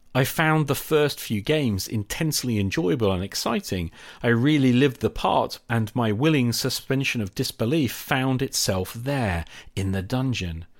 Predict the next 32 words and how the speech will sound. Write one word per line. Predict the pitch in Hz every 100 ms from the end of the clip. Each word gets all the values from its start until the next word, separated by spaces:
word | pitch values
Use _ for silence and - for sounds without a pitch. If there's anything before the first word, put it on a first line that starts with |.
| - - - -
My | 117 127
actions, | 190 196 - 90 87
and | -
of | 110 -
course | - 175 147 -
my | 113
thoughts | - 160 160 -
about | - - 98 -
those | 101 90
actions, | 92 - 104 92 90 - - - -
were | 110
dictated | 113 131 - 147 143 139
by | 123 101
real-life | 95 123 160 151 131 127 -
considerations, | 113 101 107 107 135 139 95 82 82 - - -
and | 101 110
no | 139 160
thought | - 127 104
of | 107 92
wargame | 107 113 113 110
mechanics | 107 110 101 92 90 -
entered | 123 127 123
my | 113 110
head | 113 98
to | -
distract | 104 - - 147 - 101
me | 85 - - -
from | - 113
the | 120
events | 104 98 104 -
going | - 82 80 101
on. | 123 110 87